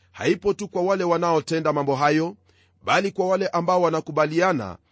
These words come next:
au kuwaunga mkono katika kuyatenda hayo. Naam, uhuru wa mwanadamu hapa umetiwa katika mizani. Kile ambacho kwa muda mrefu mwanadamu amekiita kuwa ni uhuru, kweli ni kwamba sio uhuru hata kidogo,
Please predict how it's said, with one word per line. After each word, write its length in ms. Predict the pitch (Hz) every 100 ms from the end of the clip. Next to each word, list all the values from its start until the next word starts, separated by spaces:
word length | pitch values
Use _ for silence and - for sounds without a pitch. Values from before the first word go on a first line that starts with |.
| _ _
au 240 | 151 208 196
kuwaunga 460 | 190 190 196 180
mkono 600 | 160 - 220 165 107 87 - _ _
katika 400 | 185 190 202 180
kuyatenda 440 | 165 147 156 135
hayo. 300 | 123 107 80 - _ _ _ _ -
Naam, 540 | 98 120 143 156 185 - _ _
uhuru 400 | - 160 180 185
wa 80 | 185
mwanadamu 500 | 170 165 165 180 156
hapa 440 | 180 - 107 90 - _ _
umetiwa 580 | 143 147 143 196 240 185
katika 400 | - 147 151 143
mizani. 500 | 131 117 135 113 95 _ _ _ _ _ _ -
Kile 240 | 233 233
ambacho 400 | 196 196 202 196
kwa 120 | 185
muda 200 | 190 190
mrefu 320 | 180 185 180
mwanadamu 540 | 170 160 160 170 175 170
amekiita 520 | 147 151 - 165 156
kuwa 160 | 156 156
ni 140 | 143 139
uhuru, 500 | 135 165 123 87 85 _ _ _ _
kweli 280 | 147 185 190
ni 100 | 170
kwamba 320 | 196 185 180
sio 240 | - 185
uhuru 380 | - 147 165 156
hata 220 | 143 139
kidogo, 480 | 135 131 131 92 -